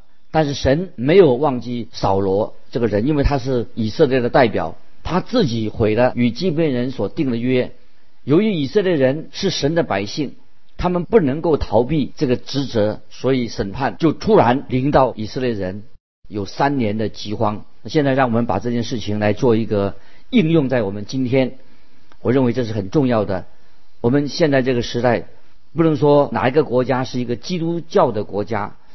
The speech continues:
或者某一个国家是顺服神的国家，神一定会对任何的国家做一个审判，不管哪一个国家，神都要这个国家负起他们应有的责任。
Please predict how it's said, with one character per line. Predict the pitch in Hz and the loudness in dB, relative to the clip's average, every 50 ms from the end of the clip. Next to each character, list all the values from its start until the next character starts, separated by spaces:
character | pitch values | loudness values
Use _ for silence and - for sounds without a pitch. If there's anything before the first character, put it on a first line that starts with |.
| - - - - | -14 -14 -14 -2
或 | - 170 165 | 4 4 4
者 | 131 127 123 117 110 110 101 | 6 6 4 4 2 0 0
某 | 110 113 117 135 | 2 2 2 4
一 | 156 | 2
个 | 151 | 0
国 | 127 117 127 | 0 0 2
家 | 120 131 139 | 2 2 2
是 | 131 131 | 0 -2
顺 | - - 233 160 123 | -2 -2 -2 0 0
服 | 120 139 | -2 -2
神 | - - 123 123 | -2 -2 -2 -2
的 | 120 123 | -2 -2
国 | 104 104 110 113 | -2 -2 0 0
家， | 110 123 117 - - - - - - - - - - - - - - - | 2 2 0 0 -4 -10 -12 -14 -14 -14 -14 -12 -12 -12 -12 -12 -12 -12
神 | - - - - 147 143 175 202 208 190 - | -12 -6 2 6 6 6 6 6 2 0 -2
一 | 214 220 | -2 0
定 | 185 214 180 | 2 2 2
会 | 156 170 185 165 | 4 2 2 2
对 | 139 165 170 151 143 127 - - | 2 2 2 2 2 0 -2 0
任 | 220 226 196 170 135 113 | 4 4 4 4 2 0
何 | 131 135 | 0 0
的 | 123 123 | -2 -2
国 | 107 - 110 113 113 | -2 -2 -2 -2 0
家 | 104 123 117 117 101 | 0 0 0 -2 -2
做 | - 147 123 120 | -2 0 0 0
一 | 117 110 | 0 -2
个 | 110 110 | -4 -4
审 | 107 - 107 87 85 | -4 -4 -4 -4 -4
判， | 104 117 117 85 - - - - - - - - - | -2 -2 -2 -2 -4 -8 -14 -14 -14 -14 -14 -8 -6
不 | - - | -4 2
管 | - 170 135 120 117 - | 6 6 6 6 4 0
哪 | - 117 107 151 | -4 -2 0 0
一 | 180 | 0
个 | 190 180 | 0 0
国 | 123 135 151 | 0 0 0
家， | 135 156 147 143 - - _ _ _ _ - | 2 0 -2 -2 -6 -12 _ _ _ _ -18
神 | - - - 139 131 160 175 180 - - | -14 -4 0 0 0 0 -2 -6 2 6
都 | 208 202 214 | 8 8 10
要 | 196 185 160 139 | 8 8 6 6
这 | - 185 | 4 2
个 | 147 147 127 | 2 2 2
国 | - 117 127 127 | 2 2 2 2
家 | 113 131 123 127 - | 4 2 0 0 -2
负 | - - - 240 190 151 | -4 0 2 4 4 4
起 | - - 117 104 | 4 0 -2 0
他 | - - 135 | 2 2 2
们 | 127 123 120 117 - | 2 2 0 -2 -2
应 | - 196 214 202 196 | 0 0 0 0 2
有 | 175 131 98 98 | 2 2 2 0
的 | 98 107 98 | 0 -4 -4
责 | - - 107 | -2 0 2
任。 | 120 139 139 135 | 2 4 2 2